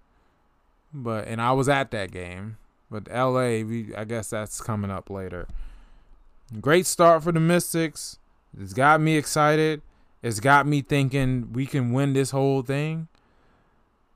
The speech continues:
But, you know, we'll see. Rui Machida is starting to fall back a little bit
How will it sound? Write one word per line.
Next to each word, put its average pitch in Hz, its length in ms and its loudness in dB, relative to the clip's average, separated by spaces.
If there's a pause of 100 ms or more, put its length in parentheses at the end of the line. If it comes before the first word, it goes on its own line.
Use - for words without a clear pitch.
(800)
But, 113 280 0
you 110 140 -2
know, 107 220 -4
we'll 143 160 0
see. 143 320 -2 (380)
Rui 156 260 8
Machida 160 500 6
is 151 180 6
starting 139 480 6
to 120 260 0 (840)
fall 143 380 10
back 135 320 6
a 143 60 2
little 131 240 4
bit 127 360 2